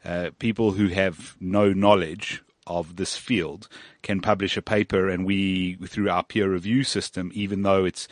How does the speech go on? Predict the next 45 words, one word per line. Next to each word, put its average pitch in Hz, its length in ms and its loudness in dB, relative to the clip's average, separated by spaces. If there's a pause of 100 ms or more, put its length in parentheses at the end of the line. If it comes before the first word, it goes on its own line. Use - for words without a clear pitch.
(260)
a 98 80 -6
relatively 95 500 0
low-level 95 540 0
journal, 117 480 0 (880)
they 120 280 2
will 117 240 4
just - 300 -6
publish 156 400 0
it." 90 180 -6
And, 98 200 -2
and, 104 200 -2
and 104 160 -4
so 120 80 2
that's, 117 360 2
that's 110 280 2
a 104 60 -8
chink 120 260 2
in 104 120 2
our 101 100 2
armor. 123 300 6
And 98 160 -4
so 117 80 2
you 110 180 2
would 110 140 0
think 175 400 0 (760)
ho-, 110 220 0
the 123 100 0
way 135 160 8
they 120 120 6
should 180 260 0
react 98 420 -4
is 104 380 -4
there's 101 180 -4
a 95 40 -2
problem 117 500 4
and 98 140 0
we 98 80 0
need 98 240 0
to 92 420 0
fix - 460 -2
that 98 280 2
problem 104 520 2
in 110 240 4
our 95 260 0
field. 120 380 2